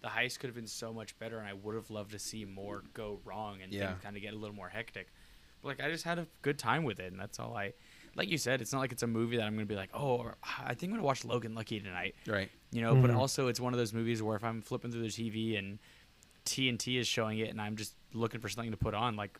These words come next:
Speaker 1: I'll put that on, you know?
Speaker 3: Mm-hmm.
Speaker 2: Yeah, just, like, background noise, basically.
Speaker 1: Yeah, exactly. Like, it's just there while I'm
Speaker 3: Yeah,
Speaker 1: chilling.
Speaker 3: I mean, okay, yeah, I, I suppose it's a fine background <laughs> noise movie. That's maybe the best, uh, compliment I can give it. <laughs>
Speaker 2: Mm.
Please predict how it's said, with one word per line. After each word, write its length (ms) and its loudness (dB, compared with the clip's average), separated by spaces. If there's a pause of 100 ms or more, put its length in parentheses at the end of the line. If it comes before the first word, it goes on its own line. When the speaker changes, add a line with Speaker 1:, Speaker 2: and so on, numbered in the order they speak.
(180)
Speaker 1:
I'll 140 4
put 260 -2
that 200 0
on, 320 -2
you 80 -14
know? 220 -8 (920)
Speaker 3:
Mm-hmm. 220 6 (220)
Speaker 2:
Yeah, 240 0 (100)
just, 200 0
like, 200 4
background 420 2
noise, 240 -4
basically. 300 2
Speaker 1:
Yeah, 80 6
exactly. 440 0
Like, 180 -10
it's 120 -10
just 180 -8
there 180 -8 (100)
while 160 -10
I'm 60 4
Speaker 3:
Yeah, 200 12
Speaker 1:
chilling. 280 -6 (100)
Speaker 3:
I 60 4
mean, 180 8
okay, 180 6
yeah, 240 8
I, 220 8
I 40 10
suppose 360 4
it's 120 -2
a 60 2
fine 460 6 (480)
background 480 8
<laughs> 0 -
noise 340 10
movie. 460 12 (380)
That's 220 8
maybe 280 12
the 100 10
best, 480 6 (400)
uh, 280 8
compliment 540 8
I 80 12
can 180 6
give 180 8
it. 280 8
<laughs> 40 -16 (160)
Speaker 2:
Mm. 280 -2